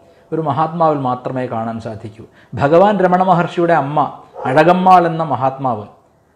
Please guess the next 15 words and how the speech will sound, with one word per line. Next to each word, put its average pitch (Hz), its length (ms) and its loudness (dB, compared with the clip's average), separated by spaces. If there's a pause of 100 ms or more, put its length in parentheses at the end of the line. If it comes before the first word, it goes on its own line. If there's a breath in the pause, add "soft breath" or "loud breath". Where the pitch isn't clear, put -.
(120)
അഴകമ്മാൾ 190 480 2
വിട്ടുപിരിഞ്ഞപ്പോഴും 143 1120 0
ഭഗവാന്റെ 170 580 0 (920)
അവസ്ഥ 131 380 -4
ഇതായിരുന്നു. 107 500 -6 (540)
പ്രശാന്ത 190 600 -4
ഗംഭീരനാണ്, 139 760 -2
അതിൽ 151 220 -6
യാതൊരു 180 340 0
മാറ്റവുമില്ല, 135 540 -4 (840)
അവിടെ 151 160 -2
വേറൊരു 175 380 4
ചിന്തയുമില്ല. 175 600 -2 (560)
അങ്ങനെയുള്ള 180 640 -2
ഒരു 165 280 2